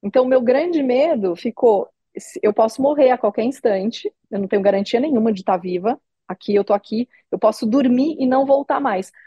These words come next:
porque dormir, pra mim, é, se, hum, transformou em essas viagens.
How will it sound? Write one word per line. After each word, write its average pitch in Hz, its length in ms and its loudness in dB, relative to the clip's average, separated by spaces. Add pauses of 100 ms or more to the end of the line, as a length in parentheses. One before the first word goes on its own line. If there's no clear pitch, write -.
(120)
porque 226 280 2
dormir, 233 880 0
pra 196 160 -2
mim, 247 320 -2 (460)
é, 185 340 0 (340)
se, 226 560 -4
hum, 202 320 -4
transformou 240 1040 0
em 277 560 -6 (200)
essas 247 400 0
viagens. 247 760 -2